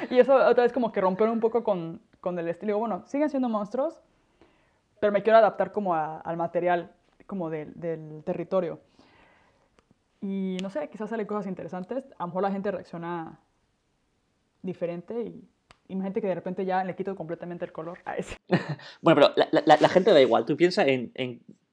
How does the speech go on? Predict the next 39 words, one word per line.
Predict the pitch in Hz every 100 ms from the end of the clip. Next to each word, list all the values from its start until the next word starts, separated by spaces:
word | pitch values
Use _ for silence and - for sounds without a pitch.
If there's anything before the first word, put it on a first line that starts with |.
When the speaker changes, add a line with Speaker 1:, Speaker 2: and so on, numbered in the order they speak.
| -
Speaker 2:
qué | 156
quieres | 143 127
conseguir | 127 120 117 - _
tú | -
con | 120 117
eso. | 117 - - _ _ _ _ _ _ _ _
Speaker 1:
Sí, | 180 175 - _ _
yo | 185 311 381 - - -
pienso | 254 254 277
que | 220 185 170 165 156 _ _ _ _ _ _ _ _ _ _ _ -
va | 190
a |
estar | 226
padre | 214 202
ese | 202
experimento | 196 180 180 196 254
porque | 202 180
aparte | 180 180 220
de | 208
que | 180 - _ _ -
son | 202
materiales | 208 208 190 190
que |
te | 175
dejan | 170 185
como | 175 180 - _ _
construir | 185 185 185 185
cosas | 180 180 175
más, | 170 170 170
este, | 180 _ 165 160 147 - -
grandes, | 185 196 214 202 196
o |
sea, | 190
siento | 190 214
que | 196
como | 185 165
tienen | - 190 196
como | 175
más, | 165 170 175 - _ _